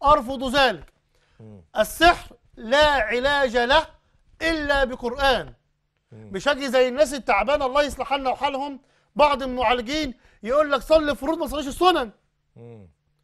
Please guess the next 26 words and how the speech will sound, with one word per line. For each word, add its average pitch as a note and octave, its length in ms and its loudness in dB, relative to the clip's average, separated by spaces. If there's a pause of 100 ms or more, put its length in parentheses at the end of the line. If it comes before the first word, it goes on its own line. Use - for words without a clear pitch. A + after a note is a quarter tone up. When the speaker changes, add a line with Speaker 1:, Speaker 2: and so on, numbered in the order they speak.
(260)
Speaker 1:
عشان G3 260 -4
السحر. E4+ 500 0 (420)
Speaker 2:
مم. - 140 -20
Speaker 1:
مش G#3+ 140 -4
هاجي D4 160 0
بعض D#4 240 6
المعالجين C4+ 600 -2
يقول D4 260 -6
لي: D4 200 0
"إيه؟ D4+ 140 -4 (200)
لا، D#4 80 -6
لا، F#4+ 160 -2
لا، F#4+ 100 -4
لا، F#4 240 -6
استحمى D#4 440 -4
بمية D#4 180 4
بخل D#4 360 4
وليمون C#4+ 360 0
وخلاص." D4 540 2 (240)
Speaker 2:
مم. G#2+ 280 -20 (140)
Speaker 1:
أنا A3 140 -4
عندي A#3+ 300 -4
أصول. B3 460 -10 (460)
Speaker 2:
مم. G#2+ 180 -20
Speaker 1:
قرآن D4 440 -2
وسنة. C4 540 -4